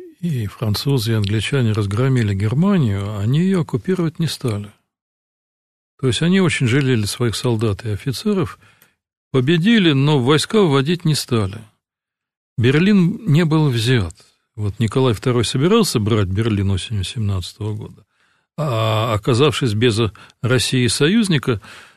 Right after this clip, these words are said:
западные с-, страны н-, стали жалеть своих солдат и офицеров. Германия не была оккупирована, развязавшая войну Германия не была оккупирована. В результате, значит, что произошло?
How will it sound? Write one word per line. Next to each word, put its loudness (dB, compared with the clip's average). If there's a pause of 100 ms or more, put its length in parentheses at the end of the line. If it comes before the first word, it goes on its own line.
(180)
западные 2
с-, -8
страны 2
н-, 2
стали 2
жалеть 2
своих -2
солдат -2
и -4
офицеров. -4 (640)
Германия 4
не 4
была 4
оккупирована, 0 (340)
развязавшая 2
войну 2
Германия 0
не 0
была 0
оккупирована. 0
В -2
результате, 2 (460)
значит, -2
что 0
произошло? 0